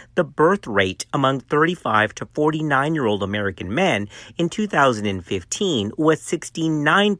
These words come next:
per thousand, compared with forty-two per thousand in the nineteen eighties. Because of this increasing trend, the American College of Medical Genetics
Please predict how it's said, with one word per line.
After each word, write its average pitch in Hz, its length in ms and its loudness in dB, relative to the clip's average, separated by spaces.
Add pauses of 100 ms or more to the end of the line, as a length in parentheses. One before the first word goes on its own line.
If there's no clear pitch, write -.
per 120 140 -2
thousand, 95 600 -2 (300)
compared 147 680 0
with 127 280 0
forty-two 135 840 -2
per 131 240 -2
thousand 98 640 0 (220)
in 202 100 4
the 202 80 4
nineteen 98 400 0
eighties. 104 460 -2 (560)
Because 147 380 2
of 156 100 0
this 127 200 0
increasing 110 760 0
trend, 110 600 -2
the 147 80 4
American 160 480 2
College 120 340 4
of 101 80 -6
Medical 98 340 0
Genetics 92 640 -4